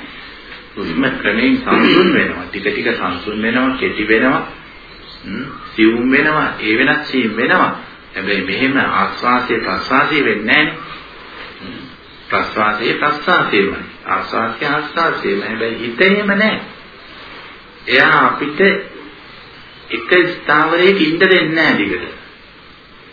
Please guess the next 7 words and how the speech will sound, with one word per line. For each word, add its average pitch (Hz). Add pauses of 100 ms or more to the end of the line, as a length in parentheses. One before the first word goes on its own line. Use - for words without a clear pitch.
(1400)
සම්පූර්ණයෙන් 175
කන 147
පිට -
හැරෙනවා. - (2000)
එහෙම 135
ඒක -
අපිව 160